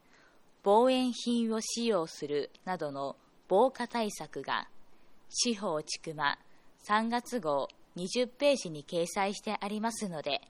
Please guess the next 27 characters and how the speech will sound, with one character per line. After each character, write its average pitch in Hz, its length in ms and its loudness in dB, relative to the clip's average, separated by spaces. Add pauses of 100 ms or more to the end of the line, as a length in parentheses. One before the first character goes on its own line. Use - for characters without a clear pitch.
(260)
ご 147 100 0
覧 147 180 -2
く - 120 -8
だ 160 140 0
さ - 160 -4
い。 147 120 0 (3250)
次 214 320 0
に、 170 260 -2 (480)
三 254 380 4
月、 165 500 -2
四 247 220 0
月 226 340 -2
の 139 260 -4 (240)
催 202 380 6
し 247 160 -4
物 233 280 0
に 220 160 -4
つ - 140 -4
い 202 120 -2
て - 260 -4 (280)
お 170 60 -4
知 175 160 -2
ら 165 100 2
せ 170 160 -6
し - 120 -6
ま 156 160 -4
す。 - 240 -12